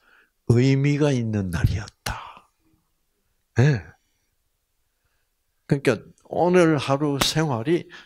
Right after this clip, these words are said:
별로 의미가 없었다면 뭐 쓸 말이 있겠어요, 없겠어요? 없죠.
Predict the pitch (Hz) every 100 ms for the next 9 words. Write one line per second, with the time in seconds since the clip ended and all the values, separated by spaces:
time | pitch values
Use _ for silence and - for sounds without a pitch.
0 | _ - 143 165 156 - - 131 151 160
1 | 156 135 - 110 104 - 156 - 123 95
2 | 107 131 120 - - _ 110 - 170 160
3 | 151 139 120 101 135 113 117 98 - -
4 | - - - - _ _ - - _ -
5 | - - - - -